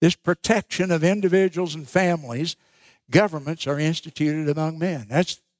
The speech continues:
the Declaration of Independence. And James Madison understood the challenge of keeping a delicate balance here for government. And here's what he said. "What is government itself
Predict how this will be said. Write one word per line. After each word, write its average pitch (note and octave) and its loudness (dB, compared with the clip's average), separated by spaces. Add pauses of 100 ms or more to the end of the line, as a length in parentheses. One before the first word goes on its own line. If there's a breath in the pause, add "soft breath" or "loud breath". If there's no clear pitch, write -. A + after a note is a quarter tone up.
the C#3 -6
Declaration B2 -6
of C3 -6
Independence. - -12 (1700)
And C#3 -4
James A3 2
Madison E3+ 0 (580)
understood F3 2
the D3 0
challenge D#3+ -2
of C#3 -4
keeping D#3 0
a B2 -4 (260)
delicate F#3+ 0
balance C#3+ -2
here B2 -2 (320)
for C#3 0
government. B2+ 0 (460)
And A#2 2
here's E3 2
what D#3 2
he D3+ 2
said. A2 -4 (800)
"What B3+ 4
is F3+ 2
government E3 0
itself B2+ -4